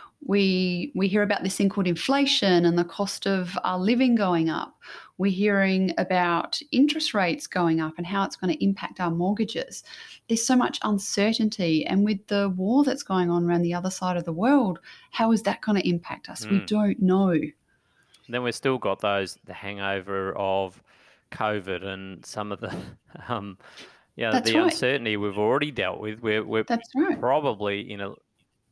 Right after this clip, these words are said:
Speaker 2: possibly a fra-, bit of a fragile state already.
Speaker 1: That's right. Yeah, exactly. So we're already in a place where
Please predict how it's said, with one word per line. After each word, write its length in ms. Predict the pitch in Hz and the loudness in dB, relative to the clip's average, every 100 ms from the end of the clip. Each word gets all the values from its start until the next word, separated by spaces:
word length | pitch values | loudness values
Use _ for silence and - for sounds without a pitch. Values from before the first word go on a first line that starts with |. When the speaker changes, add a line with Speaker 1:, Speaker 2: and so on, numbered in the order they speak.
| - | -6
Speaker 2:
possibly 600 | 226 - 95 98 98 101 | -4 -2 -4 -4 -4 -6
a 120 | 101 | -8
fra-, 260 | - 104 101 | -6 -4 -4
bit 120 | - 101 | -6 -8
of 80 | |
a 80 | 95 | -8
fragile 480 | - 104 98 98 92 | -4 -4 -2 -4 -4
state 360 | - 104 101 - _ _ _ - | -4 -4 -4 -6 _ _ _ -12
already. 500 | 98 139 180 - _ _ _ _ _ _ _ | -6 -4 -4 -10 _ _ _ _ _ _ _
Speaker 1:
That's 240 | 233 226 - | -2 0 0
right. 400 | 190 196 170 - | 0 2 0 -2
Yeah, 160 | 202 208 | 0 2
exactly. 580 | 196 175 190 - 190 175 | 0 0 -4 -2 -4 -2
So 220 | 196 196 | 0 2
we're 200 | 196 208 | 4 4
already 260 | 233 247 | 4 4
in 60 | 226 | 2
a 60 | 196 | 0
place 400 | - 190 190 - | 0 0 0 0
where 280 | 180 175 | 2 2